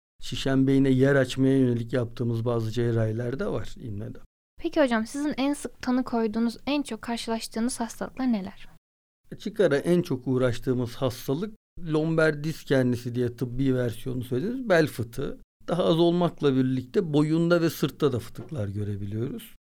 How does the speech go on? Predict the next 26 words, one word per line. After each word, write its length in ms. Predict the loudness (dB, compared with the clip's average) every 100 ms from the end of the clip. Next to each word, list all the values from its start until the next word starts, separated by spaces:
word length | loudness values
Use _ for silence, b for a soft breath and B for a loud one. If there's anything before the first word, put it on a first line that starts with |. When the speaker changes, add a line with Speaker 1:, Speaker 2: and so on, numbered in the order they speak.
| _ -8
Speaker 1:
Aslında 640 | -4 -4 -2 0 2 0
bizim 300 | -2 -2 0
boyun 220 | 2 0
fıtığı, 460 | 0 -4 -2 -2 2
bel 180 | 0 0
fıtığı 420 | -2 -4 -2 0
diye 180 | -2 0
tabir 320 | 0 2 0
ettiğimiz 480 | -2 -2 -2 -2 0
hastaların 760 | -4 -2 0 0 -2 -4 -4
büyük 240 | -4 -4 -6
bir 60 |
çoğunluğunun 720 | -4 0 2 2 2 0 0
hem 160 | -2 0
altında 640 | 2 2 0 -2 0 -2 -2
hem 180 | -2 -2
eşlik 380 | -2 -4 -2
eden 400 | -2 2 0 -2 -10 _ -2
dar 240 | 2 2 2
kanal, 420 | 0 2 0 -2 -8
kayma 360 | 0 2 2
gibi 240 | 0 -2 -4
başka 400 | -4 -2 -4 -4 -8 _ _ 0
problemler 640 | 0 4 4 4 2 0
de 80 | -2
mevcut. 560 | -4 -6 -8 -14 -18